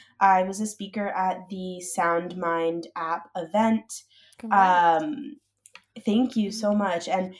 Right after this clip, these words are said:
Speaker 1: it was my first, you know, in-person event in, since twenty nineteen. So it was just
Speaker 2: Wow.
Speaker 1: great to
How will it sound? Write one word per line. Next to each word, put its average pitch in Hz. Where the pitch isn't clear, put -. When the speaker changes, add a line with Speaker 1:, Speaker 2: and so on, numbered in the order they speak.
Speaker 1:
it 220
was 208
my 190
first, 202
you 190
know, 170
in-person 196
event 175
in, 170
since -
twenty 170
nineteen. 165
So 165
it 165
was 190
just 208
Speaker 2:
Wow. 220
Speaker 1:
great 175
to 175